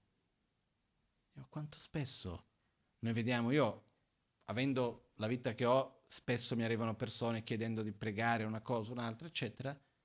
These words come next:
e vedo quanto spesso c'è qualcuno che c'era a un certo punto, boh,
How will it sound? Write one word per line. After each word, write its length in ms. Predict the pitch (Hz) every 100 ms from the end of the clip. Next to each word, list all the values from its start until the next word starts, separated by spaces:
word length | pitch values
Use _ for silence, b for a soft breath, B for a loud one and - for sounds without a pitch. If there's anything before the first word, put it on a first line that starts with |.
| _ -
e 80 | 165
vedo 480 | 220 135 110 113 -
quanto 340 | 185 190 185
spesso 680 | - - 208 - 120 117 117
c'è 220 | 120 156
qualcuno 400 | 156 151 165 160
che 160 | 151 151
c'era 220 | - 180
a 60 | 160
un 60 |
certo 300 | - 156 -
punto, 280 | 147 151 135
boh, 140 | 135